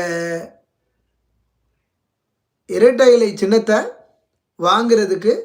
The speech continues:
அந்த இரட்டை இலை சின்னத்தை வாங்குறதுக்கு அந்த தேர்தல் துறை சார்ந்த அதிகாரிக்கு ஐம்பது கோடி ரூபாய் கொடுத்ததுல சிக்கனாப்புல. சிக்கனாரு, ஜெயில்ல வச்சு கும்பிட்டாங்க. ஜெயில்ல வச்சு கும்பின உடனே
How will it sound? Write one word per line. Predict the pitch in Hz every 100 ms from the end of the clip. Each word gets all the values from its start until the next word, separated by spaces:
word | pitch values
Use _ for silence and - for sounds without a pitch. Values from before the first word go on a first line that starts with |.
| - _ _
அந்த | - 185 202 185 180 185 180
இரட்டை | 190 220 262
இலை | 233
சின்னத்தை | 208 196 190
வாங்குறதுக்கு | 175 190 214 180 165 190 247 - _ _ _
அந்த | - 190 190
தேர்தல் | 208 240 254 247
துறை | 214 202 196
சார்ந்த | 190 190 180
அதிகாரிக்கு | 170 208 196 170 196 370 -
ஐம்பது | 165 202 214 185
கோடி | 175 160
ரூபாய் | 190 185 - _ _ _ _
கொடுத்ததுல | 220 254 247 196 - -
சிக்கனாப்புல. | 233 254 220 - - _ _ _ _ _ _ -
சிக்கனாரு, | 226 247 262 247 277
ஜெயில்ல | 220 254 262
வச்சு | 220 240
கும்பிட்டாங்க. | 220 233 240 160 113 - _ _ _ _ _ -
ஜெயில்ல | 190 262 311
வச்சு | 285 269 254
கும்பின | 214 247 262
உடனே | 226 202